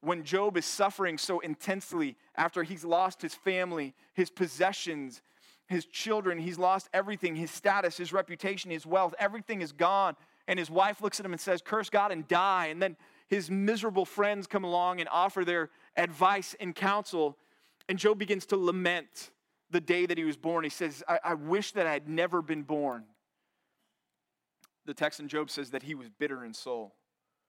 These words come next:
It's that same level of despair, that same level of,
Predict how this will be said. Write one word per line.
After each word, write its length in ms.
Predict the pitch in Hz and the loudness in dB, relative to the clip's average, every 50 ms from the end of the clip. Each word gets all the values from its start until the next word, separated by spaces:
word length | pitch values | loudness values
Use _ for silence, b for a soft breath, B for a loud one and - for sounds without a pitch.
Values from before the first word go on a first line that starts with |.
| _ _ _ _ _ _ _ _ _ - | _ _ _ _ _ _ _ _ _ -12
It's 160 | - 143 - | -12 -4 0
that 140 | 170 151 139 | 0 0 0
same 460 | - - - 170 170 170 165 160 151 | -4 -6 -4 -4 -4 -4 -4 -2 0
level 300 | 156 156 151 151 151 139 | 2 0 0 -2 -4 -6
of 180 | - 147 131 _ | -8 -10 -12 _
despair, 760 | - 127 - - - - - - 156 143 135 131 120 113 110 110 | -14 -12 -10 -10 -10 -10 -6 -4 -2 -2 0 -2 -4 -6 -6 -6
that 120 | 135 135 | -6 -6
same 340 | - - - 165 170 170 165 | -6 -4 -4 -4 -4 -2 -2
level 320 | 160 156 151 143 147 - | -2 -2 0 -2 -4 -2
of, 240 | 147 147 131 120 113 | -2 -4 -4 -4 -8